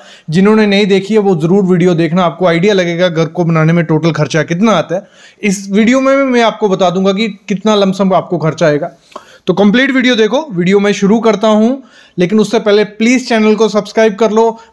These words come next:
bell icon दबा लो, क्योंकि ऐसी videos आपको सिर्फ civil side visit पे मिलती हैं बिल्कुल free में।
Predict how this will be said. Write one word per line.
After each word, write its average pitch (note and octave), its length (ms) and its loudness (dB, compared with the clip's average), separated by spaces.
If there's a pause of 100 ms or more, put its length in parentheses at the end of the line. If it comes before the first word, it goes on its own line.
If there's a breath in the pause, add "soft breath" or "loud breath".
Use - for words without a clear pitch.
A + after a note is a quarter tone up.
bell F3+ 240 0
icon G#3+ 260 -2
दबा G3 140 2
लो, G#3+ 180 2
क्योंकि G#3+ 340 -2
ऐसी G3+ 440 0
videos G3+ 420 2
आपको F#3+ 260 0
सिर्फ G3 200 -2
civil G3+ 300 -2
side G3 220 0
visit F3+ 300 -4
पे G3 100 2
मिलती F3 340 0
हैं F3+ 480 0
बिल्कुल E3+ 400 0
free F#3 340 -2
में। B2+ 200 -6